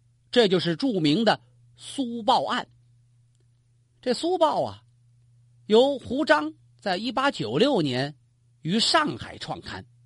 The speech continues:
馆址呢就设在英租界的四马路，就是今天上海福州路的东头。胡章的妻子是日本人，那么报馆呢是在日本驻沪总领事馆注过册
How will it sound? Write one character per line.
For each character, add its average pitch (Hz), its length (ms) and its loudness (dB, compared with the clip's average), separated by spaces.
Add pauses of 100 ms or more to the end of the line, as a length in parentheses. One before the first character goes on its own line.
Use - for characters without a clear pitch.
(640)
馆 233 280 4
址 143 220 -2
呢 160 140 2
就 214 100 0
设 202 240 -2
在 175 100 0
英 233 240 -2
租 240 220 -6
界 226 160 -2
的 175 80 -2
四 196 220 -6
马 131 180 -4
路， 214 180 -2 (680)
就 170 80 -8
是 170 80 -4
今 202 220 -6
天 196 160 0
上 175 200 -2
海 120 200 -8
福 226 240 -6
州 233 180 0
路 226 180 -4
的 123 120 -6
东 240 260 -2
头。 - 160 -10 (540)
胡 294 280 -2
章 302 200 2
的 269 80 2
妻 302 280 -2
子 147 400 -2 (240)
是 - 220 -4
日 240 240 0
本 135 240 2
人， 123 300 -4 (1040)
那 226 80 -2
么 220 100 6
报 254 280 4
馆 123 300 -2
呢 190 180 0 (200)
是 240 200 -2
在 220 160 6
日 294 240 0
本 143 260 -2
驻 240 200 -4
沪 202 200 -4
总 247 240 -2
领 156 140 0
事 202 100 -2
馆 131 200 -2
注 226 180 -4
过 180 100 0
册 269 160 -2